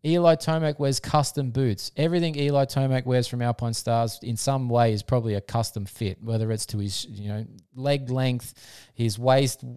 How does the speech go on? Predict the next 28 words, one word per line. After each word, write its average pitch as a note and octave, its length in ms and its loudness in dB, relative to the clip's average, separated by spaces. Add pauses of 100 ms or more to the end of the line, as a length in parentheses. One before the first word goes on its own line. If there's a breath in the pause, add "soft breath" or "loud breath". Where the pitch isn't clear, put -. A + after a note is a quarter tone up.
width. B2+ 480 -2 (180 loud breath)
He B2 140 -2
wants C3 240 0
a - 20 -6
little B2+ 180 0
bit C3 140 -2
more B2+ 180 0
room B2+ 220 0
in A2+ 80 -2
the G#2+ 60 -2
crutch B2+ 360 2
'cause A2+ 120 -2
he's A2+ 120 -4
got A#2+ 200 -2
such, B2 260 -2 (160)
you A#2+ 100 -6
know, A2+ 200 -2 (180)
big B2 280 -4
cojones A#2+ 640 2
from A2+ 300 -4
being A#2+ 260 0
such - 280 -4
a A2+ 80 -4 (260)
badass A#2 500 2
on A#2 60 -4
a A2 60 -6
Supercross A#2+ 520 -2
track. A#2+ 240 0